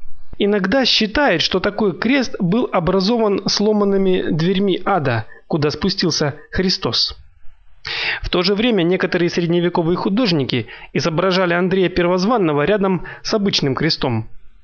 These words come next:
Здесь показан высокий крест, э, на рисунках четыре семь, четыре восемь,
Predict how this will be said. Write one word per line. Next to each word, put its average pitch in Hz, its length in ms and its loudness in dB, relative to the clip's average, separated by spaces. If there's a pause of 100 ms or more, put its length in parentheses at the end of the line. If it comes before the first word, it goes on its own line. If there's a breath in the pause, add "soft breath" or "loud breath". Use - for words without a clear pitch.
(640 loud breath)
Здесь 175 280 2
показан 196 580 0 (240 loud breath)
высокий 190 500 0
крест, - 420 -2 (540 loud breath)
э, 175 180 2
на 175 140 2
рисунках 180 400 0
четыре 160 260 0
семь, 143 200 2
четыре 170 240 0
восемь, 135 400 0